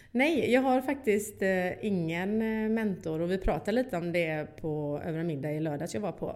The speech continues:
och då sa en, eh, väninna till mig att hon har en mentor, men de är en organisation där de är hundratusen, eh, över hela världen och hennes mentor satt i Qatar. Men, eh,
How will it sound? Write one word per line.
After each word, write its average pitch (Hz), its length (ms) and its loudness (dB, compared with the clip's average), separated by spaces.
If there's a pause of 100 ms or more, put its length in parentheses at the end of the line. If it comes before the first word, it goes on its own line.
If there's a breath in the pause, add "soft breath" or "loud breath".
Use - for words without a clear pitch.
(140)
och - 280 -8 (240)
då 202 80 -6
sa 185 200 -2
en, 180 220 -4
eh, 185 180 -2
väninna 175 360 -4
till 170 140 -8
mig 220 240 -2
att - 280 -10 (220)
hon 226 180 0
har 220 100 0
en 202 80 0
mentor, 196 340 0
men 185 100 0
de 202 140 2
är 208 40 0
en 185 60 0
organisation 170 640 -2
där 160 60 -2
de 165 140 -2
är 160 80 -2
hundratusen, 156 1160 -4 (960 soft breath)
eh, 151 280 -2
över 165 120 0
hela 160 180 2
världen 170 460 0
och - 200 -6
hennes 170 280 -2
mentor 170 220 -4
satt - 300 -8
i 147 340 -4
Qatar. 277 580 -4 (280)
Men, 208 420 -2
eh, 196 440 -6